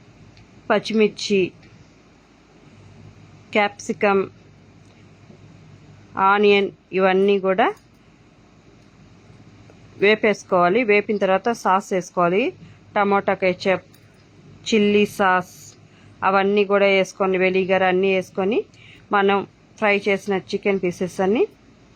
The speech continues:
వేపుకోవాలి. చూడండి, జ్యూసీ జ్యూసీగా చికెన్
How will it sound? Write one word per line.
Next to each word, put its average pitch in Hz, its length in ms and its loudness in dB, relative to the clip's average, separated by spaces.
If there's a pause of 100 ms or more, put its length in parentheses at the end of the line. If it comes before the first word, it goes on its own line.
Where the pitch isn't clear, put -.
(640)
వేపుకోవాలి. 196 720 2 (460)
చూడండి, 208 440 2 (340)
జ్యూసీ 202 360 2
జ్యూసీగా 196 520 0
చికెన్ 220 460 -2